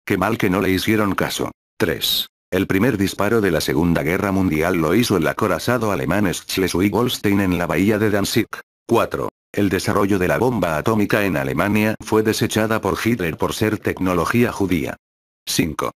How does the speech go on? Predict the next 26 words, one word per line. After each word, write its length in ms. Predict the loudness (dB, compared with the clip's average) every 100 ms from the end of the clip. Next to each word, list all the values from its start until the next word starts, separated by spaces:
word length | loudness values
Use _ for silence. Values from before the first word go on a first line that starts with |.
| _ 0
Gran 260 | 2 4
parte 380 | 2 0 2 2
de 100 | 2
la 100 | 2
resistencia 800 | 0 0 0 0 0 2 2 0
francesa 560 | 2 0 0 -2 0 -2
tuvo 260 | 2 2 2
que 120 | 0
ser 200 | -2 0
desarmada 600 | 0 0 -2 0 0 0
luego 320 | 0 0 0 0
de 80 |
la 140 | 0 2
liberación, 640 | 2 2 0 0 0 0 -4
por 180 | -2 -2
ser 300 | 0 0 0
comunistas. 760 | 0 0 0 -2 -4 -6 -6 -12 _ -8
Seis. 560 | -2 -2 -2 -6 -6 -8 _
El 160 | -2 0
acorazado 580 | 2 0 -2 -2 -2 0
Bismarck, 480 | 0 -2 -2 -4 -10 -2
el 200 | 0 0
más 180 | -2
poderoso 480 | -2 0 0 0 0
de 100 | 0
Alemania, 580 | 0 0 0 2 0 0